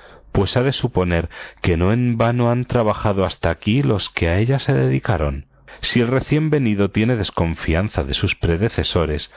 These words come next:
si espera poder reformar la ciencia o profesión y hasta variarla radicalmente,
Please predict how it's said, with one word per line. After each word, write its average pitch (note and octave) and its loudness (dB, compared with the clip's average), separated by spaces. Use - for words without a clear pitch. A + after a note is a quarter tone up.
si - -2
espera G#2 0
poder G#2+ 0
reformar G2+ 0
la F2 0
ciencia G#2 0
o E2+ 0
profesión F#2 0
y A#2+ 2
hasta B2 -2
variarla A#2 0
radicalmente, F#2+ 0